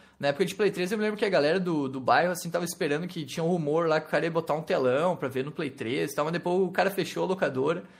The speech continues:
Aí do Play três pra, pra depois já não, <laughs> já não existiu mais, pô.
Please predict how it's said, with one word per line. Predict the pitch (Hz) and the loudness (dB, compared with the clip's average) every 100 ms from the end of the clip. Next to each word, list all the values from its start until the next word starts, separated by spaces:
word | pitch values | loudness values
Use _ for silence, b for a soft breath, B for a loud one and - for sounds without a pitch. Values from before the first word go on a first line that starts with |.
| b b | b b
Aí | 139 | -4
do | 147 | -2
Play | 175 165 | -2 -2
três | 151 156 | 0 -2
pra, | 160 156 131 | 2 4 4
pra | 131 135 | 4 2
depois | 143 139 135 147 | 2 2 2 2
já | |
não, | 151 156 160 165 185 - - | -2 -4 -4 -4 -6 -10 -14
<laughs> | - - - | -20 -12 0
já | 175 | 2
não | 160 | 4
existiu | 175 185 175 190 | 2 0 -2 -4
mais, | 180 160 147 | -2 -2 -4
pô. | - | -8